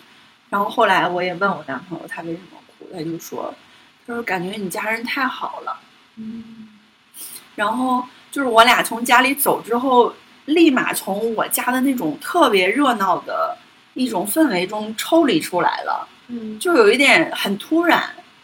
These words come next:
Speaker 2: 很失落。
Speaker 1: 对。所以这也是为什么每次我从家走都会哭的原因，就是感觉你，你置身到一个特别热闹、特别温暖的场景里，然后这个场景里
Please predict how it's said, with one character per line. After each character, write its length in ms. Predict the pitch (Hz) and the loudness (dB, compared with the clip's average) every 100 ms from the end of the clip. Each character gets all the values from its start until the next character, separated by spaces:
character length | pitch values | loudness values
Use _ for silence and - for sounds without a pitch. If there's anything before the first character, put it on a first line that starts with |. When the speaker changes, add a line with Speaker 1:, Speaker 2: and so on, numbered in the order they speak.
| _ - | _ -20
Speaker 2:
很 200 | 262 233 | -14 -12
失 300 | - - 233 | -14 -8 -6
落。 360 | 240 254 214 - - _ - | -6 -6 -8 -10 -20 _ -4
Speaker 1:
对。 460 | 220 196 165 - - - _ _ _ _ _ _ _ - | 0 2 0 -4 -14 -20 _ _ _ _ _ _ _ -14
所 180 | - 294 | -2 2
以 120 | 294 | 2
这 160 | 320 | 4
也 180 | 302 190 | 4 4
是 220 | 202 262 262 | 4 0 -4
为 180 | 269 277 | -4 -4
什 80 | 240 | -4
么 140 | 226 | -6
每 180 | 233 180 | -6 -6
次 180 | - 247 | -4 -2
我 220 | 214 160 | 0 0
从 260 | - 180 196 | -2 -8 -6
家 220 | 196 202 | -4 -4
走 220 | 202 135 | -4 -6
都 160 | - 190 | -4 -4
会 200 | 202 185 | -2 -4
哭 360 | - - - 165 | -6 -14 -10 -6
的 60 | |
原 220 | 165 - - | -6 -8 -14
因， 160 | - | -16
就 140 | - 247 | -8 -6
是 160 | 247 | -4
感 240 | 247 220 170 | -2 -2 -2
觉 240 | 175 180 - - - - - - - _ - | -4 -6 -8 -18 -20 -20 -20 -20 -20 _ -10
你， 160 | 196 | -8
你 240 | 190 196 202 | -6 -4 -4
置 240 | - 311 | 0 2
身 200 | 285 254 | 4 4
到 160 | 254 254 | 6 6
一 60 | |
个 160 | 226 247 | 4 0
特 240 | 262 - | -2 -2
别 400 | 294 220 208 202 - | 2 4 4 2 0
热 200 | 302 277 | 2 4
闹、 160 | 247 233 | 4 2
特 80 | 277 | 4
别 160 | 240 | 2
温 180 | 208 220 | 2 0
暖 160 | 220 175 | 0 0
的 80 | 151 | -2
场 320 | - - 180 | -4 -4 -4
景 180 | 180 175 | -6 -8
里， 120 | 117 | -4
然 160 | 135 | 0
后 120 | 202 208 | 0 -2
这 140 | 247 | 0
个 80 | 226 | 0
场 240 | 226 175 | 0 -4
景 160 | 208 196 | -4 -6
里 140 | 180 | -8